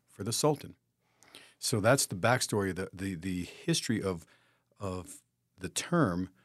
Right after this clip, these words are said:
which later was, was brought to New Mexico during the Reconquest and de Vargas, as he took captives, these young native boys, ten-year-old boys, took 'em out of their homes, <laughs> right? And, um, basically gave 'em this term,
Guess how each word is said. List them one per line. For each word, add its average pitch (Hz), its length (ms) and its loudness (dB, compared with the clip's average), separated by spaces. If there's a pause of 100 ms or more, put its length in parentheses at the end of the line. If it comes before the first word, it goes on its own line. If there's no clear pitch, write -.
(120)
which - 180 -6
later 117 400 4
was, 92 440 -6
was 95 300 -8 (120)
brought 104 280 -2
to - 100 -4
New 92 100 -2
Mexico 92 680 -4 (320)
during 98 220 -2
the 90 80 -2
Reconquest 98 880 -6
and 87 140 -10
de 85 100 -12
Vargas, 92 680 -6 (420)
as 98 320 -2
he 101 360 -4 (220)
took - 200 -6
captives, 98 540 -2
these 87 260 -14
young 90 380 -4 (140)
native 87 300 -6
boys, 101 440 -2 (320)
ten-year-old 90 500 -2
boys, 98 400 -2
took - 240 -16
'em 82 120 -4
out 82 160 -2
of 95 60 -4
their 98 140 -2
homes, 113 480 -4 (280)
<laughs> - 260 -20
right? 101 300 -2 (120)
And, 87 280 -2 (300)
um, 85 320 -4
basically 95 520 -2
gave 95 300 -4
'em 98 100 0
this 95 160 -4
term, 113 340 -2